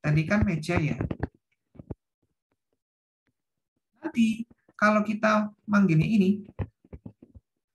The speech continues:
dia akan keluarnya apa? Ini apanya dia,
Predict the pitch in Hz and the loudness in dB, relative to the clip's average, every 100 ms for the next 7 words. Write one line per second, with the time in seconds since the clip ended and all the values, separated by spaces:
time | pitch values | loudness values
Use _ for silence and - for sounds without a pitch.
0 | _ _ _ _ _ _ _ _ 175 185 | _ _ _ _ _ _ _ _ -2 -2
1 | - 196 - 196 190 196 208 156 151 - | -2 -6 -6 -4 -6 -2 -2 0 -2 -2
2 | - - - - _ _ - _ - 156 | -4 -4 -10 -10 _ _ -20 _ -12 -10
3 | 151 - - 185 190 165 | -8 -8 -8 -12 -12 -10